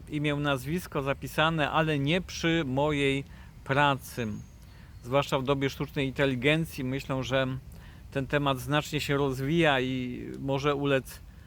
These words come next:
pogłębieniu. Kochani, z tych słów Jezusa, które ja w szczególny sposób chciałbym zostawić, to: „Zdobywajcie przyjaciół niegodziwą mamoną”. Nie możecie służyć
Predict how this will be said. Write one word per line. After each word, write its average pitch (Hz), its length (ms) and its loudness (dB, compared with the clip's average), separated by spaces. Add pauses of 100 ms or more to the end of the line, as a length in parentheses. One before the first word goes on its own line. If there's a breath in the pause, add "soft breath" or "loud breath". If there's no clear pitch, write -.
(160 loud breath)
pogłębieniu. 131 880 2 (920 loud breath)
Kochani, 165 560 4 (160)
z - 240 -10
tych - 320 0
słów 208 580 -2 (120)
Jezusa, 151 540 0
które 151 240 2
ja 147 80 4
w - 20 0
szczególny 160 480 2
sposób 156 380 -2
chciałbym 151 340 2
zostawić, 156 640 2
to: 151 220 2 (460 loud breath)
„Zdobywajcie 151 800 4
przyjaciół 156 540 0
niegodziwą 139 520 -2
mamoną”. 117 640 -2 (1000 loud breath)
Nie 143 140 2
możecie 160 420 4
służyć 160 500 -4